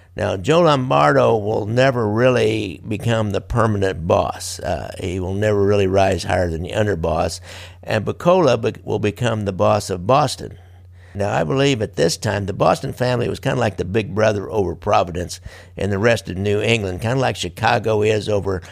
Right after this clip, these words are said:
Kansas City and Milwaukee and, and, uh, um, anywhere in, in Illinois and, and even down to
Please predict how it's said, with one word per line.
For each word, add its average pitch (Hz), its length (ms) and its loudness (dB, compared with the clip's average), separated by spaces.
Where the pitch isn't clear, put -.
Kansas 113 360 2
City 107 360 2
and 95 160 0
Milwaukee 98 680 0
and, 90 280 -6
and, 71 440 -8
uh, 53 300 -8
um, - 260 -12
anywhere 90 500 0
in, 80 200 -6
in 73 320 -6
Illinois 87 680 2
and, 80 220 -4
and 95 140 0
even 98 400 2
down 92 340 2
to 82 640 -2